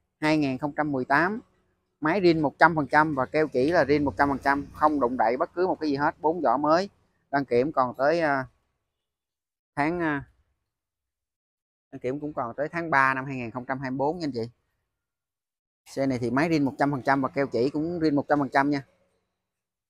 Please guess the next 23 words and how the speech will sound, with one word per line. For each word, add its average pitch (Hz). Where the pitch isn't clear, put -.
Anh 131
chị 123
coi 135
ha, 139
mình 123
thùng 123
nước 151
sơn 143
là 127
rất 165
là 135
đẹp, 123
vừa 131
ý 165
nha. 165
Mitsubishi 185
S-Ray 170
hai 170
nghìn 151
không 156
trăm 170
mười 143
tám, 190